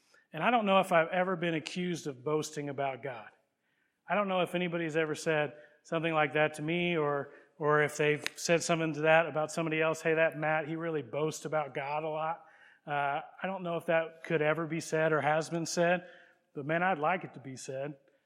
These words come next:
right? I'd like for my life to exude such a confidence in this other way of life that God gives us that everybody's like, "Man, it's a little weird how much he talks about God." Um, you know, if that really happened, then, you know, I feel like we'd be doing something,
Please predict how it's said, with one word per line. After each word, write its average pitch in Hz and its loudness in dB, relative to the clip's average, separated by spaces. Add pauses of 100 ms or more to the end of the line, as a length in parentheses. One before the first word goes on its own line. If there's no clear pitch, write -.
(140)
right? 151 -2 (100)
I'd 160 0
like 165 2 (300)
for 151 2
my 156 2
life 156 0
to 165 -6
exude 151 -4
such 180 -2
a 151 -4
confidence 147 -4 (340)
in 151 -2
this 147 -2 (160)
other 175 4
way 170 6
of 147 4
life 165 6
that 147 -4
God 156 2
gives 160 -4
us 156 -2
that 147 -4
everybody's 151 0
like, 143 -4 (360)
"Man, 226 -4
it's 208 -6
a 170 0
little 175 -2
weird 165 2
how 143 -2
much 139 -4
he 147 -10
talks 139 -4
about 135 -6
God." 123 -8 (600)
Um, 135 -6
you 156 -6
know, 156 2
if 147 -2
that 180 2
really 196 0
happened, 175 2
then, 156 0 (300)
you 151 -4
know, 151 2
I 151 6
feel 180 4
like 160 6
we'd 156 -2
be 147 -6
doing 151 -2
something, 147 0